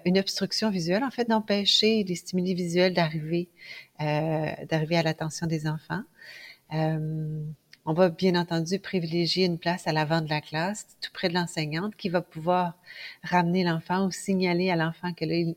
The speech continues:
il semble être inattentif tout d'un coup. Euh, on va éviter de placer l'enfant près des fenêtres, par exemple, pour ne pas être distrait par l'écureuil qui grimpe à l'arbre ou le, le camion qui passe dans la rue, ce genre de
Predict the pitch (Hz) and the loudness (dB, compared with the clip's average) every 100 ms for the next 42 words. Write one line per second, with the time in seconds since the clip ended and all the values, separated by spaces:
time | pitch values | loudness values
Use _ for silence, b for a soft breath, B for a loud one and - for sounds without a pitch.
0 | - 147 - 170 165 151 156 - 165 - | -6 -8 -4 -4 -2 -2 -4 -2 -4 -4
1 | 175 165 - 156 - 175 196 - - 165 | -2 -4 -4 -8 -8 -14 -14 -16 -14 -6
2 | 165 156 - 190 _ B B B B B | -6 -6 -10 -14 _ B B B B B
3 | B 165 165 165 160 - 180 170 190 196 | B -2 0 0 -2 0 2 6 8 8
4 | 185 202 208 - 220 190 180 170 170 190 | 6 2 0 0 0 0 0 -2 -2 -2
5 | 175 170 - 185 - - 185 165 170 160 | 0 -2 -4 -6 -6 -4 -2 0 -2 -4
6 | - 175 214 - - 165 156 - - 175 | -4 -4 -2 -4 -4 -6 -6 -8 -6 -6
7 | 220 _ 185 175 160 160 175 160 160 - | -8 _ -6 -2 -2 -2 -4 -4 -8 -10
8 | - 175 165 156 165 - 156 165 - 151 | -6 -4 -2 -4 -4 -4 -4 -4 -6 -10
9 | 156 151 151 165 185 180 165 143 B B | -8 -4 -2 0 2 2 0 -2 B B
10 | B - 175 160 170 160 156 165 165 160 | B 0 4 6 4 2 0 2 2 2
11 | 156 - 151 147 147 135 147 196 208 202 | -2 -4 -2 -2 -4 -2 -4 0 2 2
12 | 202 160 156 156 143 | -2 -6 -6 -6 -6